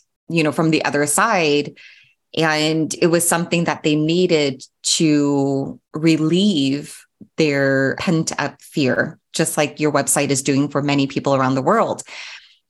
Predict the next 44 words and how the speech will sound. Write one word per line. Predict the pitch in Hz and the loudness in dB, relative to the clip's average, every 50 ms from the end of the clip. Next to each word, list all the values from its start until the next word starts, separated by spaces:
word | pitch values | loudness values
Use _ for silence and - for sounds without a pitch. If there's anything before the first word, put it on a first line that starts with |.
| - - | -8 -4
And | 165 156 156 151 151 151 143 143 139 147 - - _ _ _ _ _ _ _ _ _ _ _ _ - | -2 0 0 0 0 0 0 0 -2 -2 -4 -8 _ _ _ _ _ _ _ _ _ _ _ _ -4
I | 170 170 170 170 | 0 2 2 0
feel | 165 - 196 185 170 | 0 2 2 4 4
that | 165 - - | 2 2 2
we | 170 180 | 2 2
all | - - 160 156 160 175 180 - - | 4 4 2 2 2 2 0 -2 -4
play | - - 180 156 | -2 0 2 2
a | 156 | 2
part | 156 - - 190 165 - - - - - _ _ _ _ _ - | -2 0 2 2 2 2 0 -10 -16 -16 _ _ _ _ _ -2
in, | 165 160 151 151 151 151 139 - - | 0 2 2 4 2 2 2 0 0
we | 160 175 180 | 2 2 2
all | - 185 190 180 185 | 4 2 2 2 0
have | 180 170 143 | 0 0 -2
a | 143 | -2
part | 139 - 147 131 - - - - - - | -4 0 0 0 0 0 -4 -8 -4 0
on | 147 147 139 | 2 2 2
this | 139 139 - | 2 0 -2
planet. | - - 147 143 139 135 135 123 123 - - - - | -4 -2 -2 0 0 0 0 -2 -4 -8 -14 -8 -4
And | - 151 143 143 139 143 135 135 - - - - - - - - - | -4 0 0 2 2 2 0 -4 -6 -16 -20 -20 -20 -20 -16 -6 -4
I | 165 170 | -2 0
would | 156 175 156 | 2 0 0
do | - 175 185 175 | 2 2 2 2
that | 175 147 - - - | 2 0 -2 -4 -6
for | - 151 165 | -2 -4 -2
certain | - - 160 - - - | 2 2 0 0 0 -2
people. | - - 170 - - 165 156 151 151 151 127 - - | 2 2 0 2 4 2 4 4 4 2 0 0 -2
I | - 190 | -2 0
do | 190 254 254 | 0 0 0
many | 208 147 185 185 175 170 165 | 0 2 2 2 2 2 0
different | 165 165 160 - 165 - - 123 | 0 0 -2 0 -2 -2 0 0
things | 160 143 139 143 139 143 143 139 - | 0 2 2 2 2 0 0 -2 -4
depending | - - 151 131 165 - 170 151 151 147 143 | -4 -4 0 -2 0 0 0 0 0 0 0
on | 147 | 0
what | 147 - | -2 0
the | - 165 | -2 -4
person | - - 156 151 - 165 151 143 | 0 0 -2 0 0 -2 -2 0
needs. | 139 139 143 170 214 240 247 - - - - - - - _ - | 0 0 2 2 2 0 0 -4 -12 -14 -16 -16 -16 -14 _ 0
And | 170 175 170 | 0 2 4
so, | - 175 165 | 4 2 2
like, | 160 165 165 165 | 2 0 -2 0
the | - 160 - | -2 -2 -2
afterlife, | 170 196 240 247 - 240 190 165 151 151 151 - | 0 -2 0 0 0 0 0 2 2 0 0 0
I've | - 175 165 | -2 0 0
had | 190 180 180 175 165 170 165 160 156 - | -2 -2 0 2 2 2 2 0 0 -4